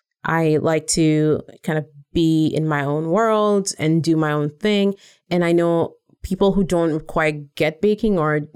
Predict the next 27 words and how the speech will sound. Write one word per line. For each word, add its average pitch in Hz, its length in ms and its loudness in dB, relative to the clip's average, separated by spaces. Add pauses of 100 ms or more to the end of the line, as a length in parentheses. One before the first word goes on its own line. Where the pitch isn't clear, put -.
(120)
enjoy 156 400 2
doing 185 320 2
it 190 260 -2
think 151 200 -2
it's - 140 -6
really 185 200 4
<laughs> - 120 0
stressful. 180 760 0
And 165 200 -4
I 226 120 -2
can 392 120 2
see 185 200 0
why, - 500 -4
you 196 120 2
know, 151 260 -2 (340)
you, 170 240 0
you're 185 180 0 (120)
ma-, 185 200 2
creating 247 300 0
something 180 380 -2
that 151 160 0
you're 190 160 2
not 180 220 0
guaranteed 151 600 0
will 147 220 2
turn 151 260 -2
out 143 400 0